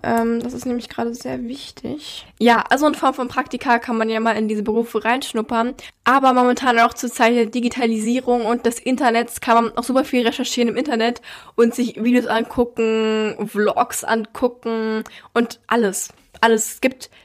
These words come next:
safe für jeden <laughs> Beruf irgendwelche Vlogger oder so. Keine Ahnung, oder Instagrammer, die ihren Alltag teilen. Ähm, und da kann man ja mal reingucken.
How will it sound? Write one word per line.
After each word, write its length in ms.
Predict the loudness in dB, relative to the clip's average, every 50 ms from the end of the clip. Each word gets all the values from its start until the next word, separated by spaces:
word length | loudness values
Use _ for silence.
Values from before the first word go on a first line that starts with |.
| _ _
safe 340 | -6 0 2 2 2 2 -4 -10 -14 -14
für 180 | -10 -4 -4 -2
jeden 240 | 0 0 -2 -2 -4 -4 -6 -6
<laughs> 160 | -6 -2 0
Beruf 280 | 2 2 2 0 2 0
irgendwelche 400 | 0 2 4 4 4 4 4 0
Vlogger 540 | -2 0 2 4 4 6 6 6 6 6 4
oder 240 | 4 2 0 0
so. 180 | -2 -6 -8 -8 -10 -16 -18 -18 -16 -18 -18 -6
Keine 320 | 0 0 2 2 2 0
Ahnung, 240 | 0 2 2 2 4
oder 140 | 2 2 2
Instagrammer, 640 | 0 -2 -4 -6 -2 0 0 0 2 0 0 0 -2
die 80 | -2
ihren 160 | -2 -2 -2 0
Alltag 420 | 0 -2 -2 -2 -4 -8 -8 _
teilen. 480 | -6 -4 -2 -2 0 -2 -2 -4 -6 -10 _ -20 -20 -20 -20 -20 -20 -10 -2
Ähm, 200 | 0 2 2 2
und 80 | 2
da 80 | 2 2
kann 160 | 2 2 0
man 80 | 0 2
ja 40 | 0
mal 60 | 2
reingucken. 640 | 2 0 0 0 -2 -4 -4 -4 -2 -4 -4 -4 -8